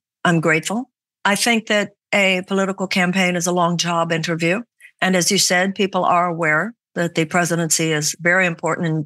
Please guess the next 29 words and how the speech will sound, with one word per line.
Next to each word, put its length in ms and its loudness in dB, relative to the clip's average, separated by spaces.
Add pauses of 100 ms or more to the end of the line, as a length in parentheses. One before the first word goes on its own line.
(120)
very 180 4
relevant 460 0
to 100 -2
our 160 2
lives, 440 0
whether 180 2
we 140 2
realize 440 0
it 100 -6
or 60 -4
not. 320 -2 (680)
And 120 4
I 120 2
think 300 0
that 200 0 (140)
when 260 2
particularly 720 0
you 140 0
are 240 -2 (120)
choosing 380 2
a 60 -2
presidential 520 -2
candidate, 460 -2 (500)
we 220 4
have 160 2
a 80 0
right. 460 0
It's 200 -6
very 420 2